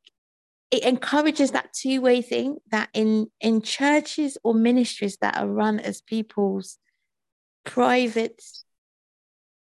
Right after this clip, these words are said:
um, bankrolling funds, <laughs> you don't get that.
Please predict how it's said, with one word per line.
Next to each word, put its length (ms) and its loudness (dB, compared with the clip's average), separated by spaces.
um, 420 0
bankrolling 1000 0
funds, 880 -4
<laughs> 640 -20
you 180 6
don't 220 4
get 240 0
that. 180 -6